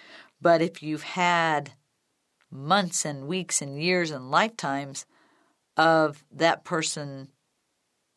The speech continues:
not greeting you with that, they may never. They may never.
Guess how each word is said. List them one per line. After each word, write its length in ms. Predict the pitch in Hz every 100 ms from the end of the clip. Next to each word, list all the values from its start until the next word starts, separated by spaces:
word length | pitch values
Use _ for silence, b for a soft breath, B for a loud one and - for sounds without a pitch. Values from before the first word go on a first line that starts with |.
| _ -
not 600 | 151 160 165 160 - 139
greeting 680 | 151 156 165 175 180 170 165
you 220 | 165 170
with 240 | 165 160
that, 340 | 156 156 170 - _ _ _ _ _ _ _ _ _ _ _ _ _ _ _ _ _ _ _ _ _ _ _ _ _ _ _ _ _ _ _ _ _ _ _ _
they 220 | - 160 165
may 240 | 156 160
never. 520 | 156 151 135 101 90 - _ _ _ _ _ _ _ _ _ _ _ _ _ _ _ _ _ _ _ _ _ _ _ _
They 160 | 165 175
may 200 | 175 180
never. 460 | 175 180 170 113